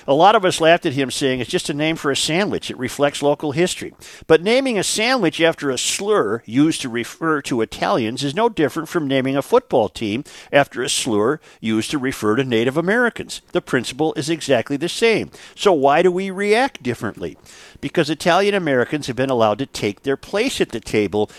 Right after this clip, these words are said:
and have been accepted as real Americans. Native Americans, on the other hand, are still marginalized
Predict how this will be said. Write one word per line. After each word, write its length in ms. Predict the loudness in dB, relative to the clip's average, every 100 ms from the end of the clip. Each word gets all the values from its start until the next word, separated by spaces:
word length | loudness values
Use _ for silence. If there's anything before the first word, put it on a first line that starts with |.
| -2
and 140 | 2
have 80 | 4 4
been 140 | 2
accepted 600 | 0 -2 2 2 2 -2 0
as 200 | -2 -2
real 260 | -4 -2
Americans. 560 | -2 -2 -4 -2 -6 -6 -16 -12
Native 360 | 2 4 4 4
Americans, 520 | 0 -2 -2 -4 -4
on 140 | -4
the 180 | -2 -2
other 200 | -2 -2
hand, 320 | -4 -4 -4 -6 -8 -4
are 60 |
still 300 | -2 4 4
marginalized 920 | 4 4 4 2 -2 -2 -4 -4 -8